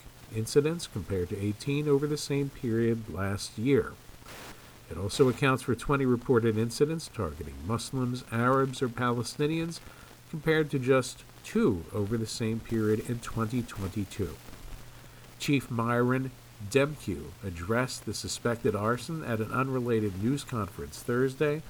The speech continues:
calling it an organized criminal act that inflicted great harms in our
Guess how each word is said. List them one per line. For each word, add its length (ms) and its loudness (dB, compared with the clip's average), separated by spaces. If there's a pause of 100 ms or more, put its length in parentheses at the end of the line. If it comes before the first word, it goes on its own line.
(420)
calling 340 2
it 120 6
an 120 0
organized 640 0
criminal 400 0
act 320 0
that 100 -2
inflicted 640 -4
great 300 2
harms 540 -4
in 100 -2
our 260 -8